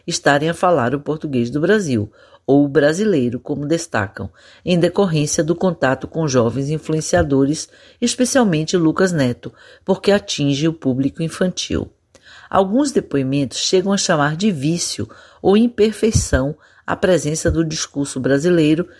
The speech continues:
nas falas das crianças portuguesas, exigindo posições mais enérgicas dos pais, como o bloqueio de conteúdos na internet e o encaminhamento das crianças para uma espécie de tratamento linguístico. No Brasil,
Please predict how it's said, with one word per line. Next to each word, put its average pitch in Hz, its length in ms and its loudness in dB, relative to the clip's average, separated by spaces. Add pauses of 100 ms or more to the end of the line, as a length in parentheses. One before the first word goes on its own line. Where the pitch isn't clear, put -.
(220)
nas 208 240 0
falas 156 300 2
das 165 200 0
crianças 156 460 -4
portuguesas, 143 800 0 (340)
exigindo 160 600 0
posições 156 680 -2
mais 156 300 0
enérgicas 147 680 0
dos 180 200 -4
pais, 151 500 0 (400)
como 208 200 2
o 202 60 4
bloqueio 170 500 2
de 143 80 -10
conteúdos 131 600 -4
na 127 100 -2
internet 170 720 -2 (280)
e 208 100 2
o 220 60 6
encaminhamento 220 840 2
das 151 200 -2
crianças 190 640 -4 (340)
para 240 180 4
uma 262 80 4
espécie 160 520 0
de 156 340 -2 (320)
tratamento 175 760 0
linguístico. 175 760 -2 (580)
No 185 220 4
Brasil, 143 640 2